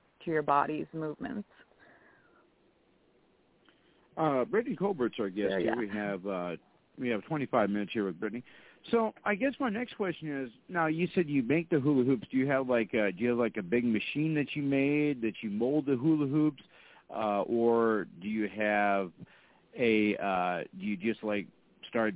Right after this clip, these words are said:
Speaker 2: bending plastic into a hu-, hula hoop? Kinda take us through the process of making a hula hoop.
Speaker 1: Yeah, so it's kind, it's basically irrigation tubing, and it comes in coils,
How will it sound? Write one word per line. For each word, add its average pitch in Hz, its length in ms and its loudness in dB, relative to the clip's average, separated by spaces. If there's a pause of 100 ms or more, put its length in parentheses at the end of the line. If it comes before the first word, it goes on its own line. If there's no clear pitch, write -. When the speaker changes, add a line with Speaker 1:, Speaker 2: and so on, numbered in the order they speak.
(100)
Speaker 2:
bending 117 640 0
plastic 117 680 0
into 127 380 2
a 117 140 4
hu-, 117 300 0
hula 143 260 4
hoop? 143 260 0 (300)
Kinda 202 180 2
take 208 200 -2
us 196 120 0
through 175 100 0
the 120 80 -2
process 151 500 0
of 101 80 -2
making 101 420 -2
a 82 40 -4
hula 85 260 -4
hoop. 80 220 -8 (2500)
Speaker 1:
Yeah, 220 460 4 (140)
so 226 260 0
it's 220 180 -4 (320)
kind, 233 400 -8
it's 214 220 -4 (240)
basically 262 760 -2
irrigation 208 800 -2
tubing, 233 460 -2
and 202 120 -2
it 190 140 -6
comes 185 460 -4
in 170 320 -4
coils, 196 680 2